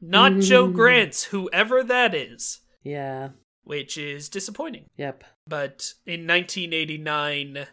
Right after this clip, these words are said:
Speaker 1: other animators and people at Disney kinda tried to be like, "No, this was Joe Grant's idea." And
Speaker 2: Mm-hmm.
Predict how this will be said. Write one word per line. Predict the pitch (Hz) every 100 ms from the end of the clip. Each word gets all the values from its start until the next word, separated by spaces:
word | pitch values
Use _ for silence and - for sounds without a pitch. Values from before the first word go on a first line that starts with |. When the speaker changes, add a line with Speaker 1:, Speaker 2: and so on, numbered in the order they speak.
| _
Speaker 1:
other | 170 160 156 151 151
animators | 156 143 139 131 127 135 135 -
and | 139 135 131
people | 135 151 143 135
at | 135
Disney | 139 135 131 127 123 _ -
kinda | 151 131 127
tried | 127 - 135 143
to |
be | 139
like, | 139 143
"No, | 214 240
this | 233 220
was | 220 214 190
Joe | 196 190
Grant's | 170 160 160 -
idea." | 143 135 139 131 131 127
And | 196
Speaker 2:
Mm-hmm. | 196